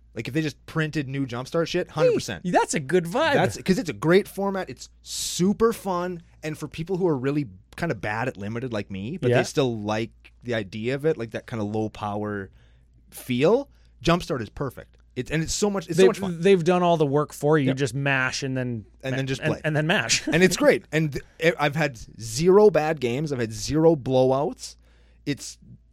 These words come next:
Speaker 1: it's so fun.
Speaker 2: That's almost like they know what they're doing when they
Speaker 1: Y-,
Speaker 2: design
Speaker 1: right?
Speaker 2: limited sets, right?
Speaker 1: Right? And so they've done it so well or whatever. But back to what we were saying is the,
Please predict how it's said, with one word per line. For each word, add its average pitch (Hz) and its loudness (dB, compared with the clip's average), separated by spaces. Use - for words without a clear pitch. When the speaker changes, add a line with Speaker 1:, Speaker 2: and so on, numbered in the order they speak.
Speaker 1:
it's - -12
so 185 2
fun. 135 -6
Speaker 2:
That's 208 -2
almost 220 0
like 170 0
they 160 0
know 151 0
what 135 -4
they're 120 -10
doing 143 -4
when 127 -2
they 127 0
Speaker 1:
Y-, 120 -4
Speaker 2:
design 131 2
Speaker 1:
right? 269 2
Speaker 2:
limited 139 0
sets, 120 -4
right? 123 -2
Speaker 1:
Right? 185 4
And 165 -2
so 175 2
they've 170 0
done 160 -2
it - -8
so 147 -4
well 135 -2
or 156 0
whatever. 120 -6
But 185 -10
back 202 -2
to 214 -4
what 208 -6
we 170 2
were 151 0
saying 170 -4
is 143 -8
the, 139 -4